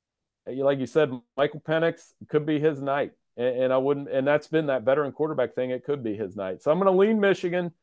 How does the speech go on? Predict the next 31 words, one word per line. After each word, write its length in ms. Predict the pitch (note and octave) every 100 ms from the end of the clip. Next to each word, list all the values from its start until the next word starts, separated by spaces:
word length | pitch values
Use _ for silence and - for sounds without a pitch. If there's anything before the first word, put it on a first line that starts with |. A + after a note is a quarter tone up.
| _
with 100 | A2+
the 80 | C#3
understanding 440 | D#3 D3+ E3+ D#3
I 80 | C#3
know 120 | B2 D#3
what 180 | E3+
podcast 440 | F3 F3 E3 F3 E3
I'm 120 | F3
on. 300 | E3 D3+ C#3+ - _ _ -
Um, 500 | C#3 C3+ C3 B2 A#2+ _ _ _ _ _ _ D3
but 160 | D#3
out 220 | D#3 D#3
Washington 500 | D3+ D3+ D#3+ C#3+ C#3 _ C3+ C3+
could 80 |
absolutely 560 | C3+ B2+ - B2+ A#2 A#2+
win 220 | A2+ A#2+
this 180 | A2 G2+
game. 240 | B2 A2
And 100 | A#2 E3
again, 280 | F3 G#3 E3+
I 100 | E3+
missed 260 | F#3 F3+
both 160 | F3 E3+
semifinals, 680 | - E3 D3+ D#3 D3+ C3 A2+
so 120 | C3+
I 40 |
wouldn't 220 | C3+ C#3+ C#3
listen 280 | C3+ B2+
to 120 | A#2+ C3
me 140 | B2
anyway. 340 | A#2 G#2+ F2+